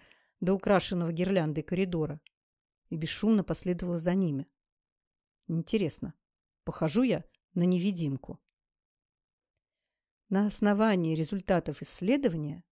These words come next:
будет выведена универсальная формула, позволяющая запрограммировать человека без потери времени и излишней нервотрёпки,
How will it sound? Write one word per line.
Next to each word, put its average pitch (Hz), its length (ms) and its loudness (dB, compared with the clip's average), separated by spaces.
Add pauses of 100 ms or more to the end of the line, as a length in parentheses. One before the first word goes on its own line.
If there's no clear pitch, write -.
(440)
будет 294 360 0
выведена 240 600 2
универсальная 220 720 2
формула, 165 560 0 (540)
позволяющая 175 800 2
запрограммировать 160 800 -2
человека 160 600 -2 (280)
без 196 340 2
потери 160 480 0
времени 175 520 0 (280)
и 277 180 2
излишней 202 460 0
нервотрёпки, 170 760 -2